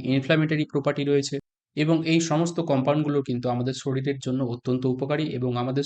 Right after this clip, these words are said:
শরীরের উপরে কিছু না কিছু এফেক্টিভনেস বা কার্যকারিতা রয়েছে। এবারে আমি আপনাদেরকে সেই কার্যকারিতা বা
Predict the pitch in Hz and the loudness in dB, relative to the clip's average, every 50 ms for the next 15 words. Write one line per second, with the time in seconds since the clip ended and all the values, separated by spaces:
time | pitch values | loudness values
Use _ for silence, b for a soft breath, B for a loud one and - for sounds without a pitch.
0 | - - 160 160 170 170 165 165 160 143 147 - 147 160 b b b b _ _ | -2 -2 0 0 2 2 2 2 0 0 -2 -2 -4 -6 b b b b _ _
1 | - 160 156 160 165 165 165 - - - 143 151 - 131 123 135 127 127 127 127 | -4 -2 0 2 2 2 2 0 -2 -2 -4 -6 -6 -4 -2 -2 -4 -2 -2 -4
2 | 123 127 131 139 135 - - 127 120 117 117 - - 120 113 110 - 117 113 113 | -2 -2 -2 -2 -4 -6 -8 -6 -4 -6 -6 -4 -4 -4 -4 -4 -6 -8 -6 -6
3 | 117 113 156 147 135 117 110 110 - - - - 143 156 170 180 180 180 180 180 | -6 -6 -6 -6 -6 -6 -6 -8 -10 -12 -6 0 2 4 6 6 6 6 6 4
4 | 175 175 175 170 165 160 165 170 165 - 143 135 135 - 120 117 120 120 123 131 | 2 2 0 0 0 0 0 -2 -2 0 -2 -2 2 2 2 2 2 0 0 2
5 | 127 127 127 143 143 131 127 | 2 0 2 0 0 0 0